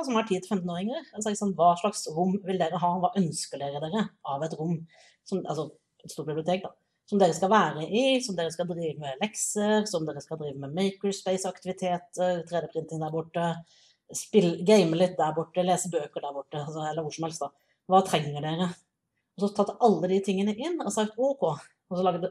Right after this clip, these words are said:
lagd et stort rom som har soner, eh, og som kan veksle mellom alt å være, være teaterscene til å være lukkede rom og alt mulig rart. Det,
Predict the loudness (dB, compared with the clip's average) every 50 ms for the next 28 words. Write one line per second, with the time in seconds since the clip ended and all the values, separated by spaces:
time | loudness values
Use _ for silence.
0 | -6 0 2 2 2 2 -2 -6 -10 -12 -12 -12 -8 -6 -6 -6 -4 -4 -6 -6
1 | -6 -6 -6 -6 -6 -6 -8 -12 _ _ _ _ _ _ _ _ 2 2 2 2
2 | 0 -2 -2 -2 0 0 -2 -2 -2 -4 -10 -20 _ _ _ _ _ _ _ _
3 | _ _ _ _ _ _ _ -6 -4 -2 -2 -2 -2 -2 0 0 0 0 0 -2
4 | -4 -6 -8 -8 -6 -6 -4 -4 -4 -2 -4 -4 -6 -4 -4 -4 -2 -2 -4 -6
5 | -6 -8 -4 -4 -4 -4 -4 -6 -10 -6 -4 -4 -4 -4 -6 -8 -8 -6 -4 -4
6 | -4 -2 -4 -4 -6 -6 -8 -10 -10 -8 -4 -4 -4 -4 -2 -4 -2 -2 -2 -2
7 | -2 -4 -4 -4 -6 -8 -10 _ _ _ _ _ _ _ _ _ _ _ _ _
8 | _ _ _ -4 -2 0 0 0 -2 -4 -4 -2 -2 -2 -2 -6 -8 -8 -8 -10
9 | -10 -12 -16 -20 -16 -8 -8 -6 -6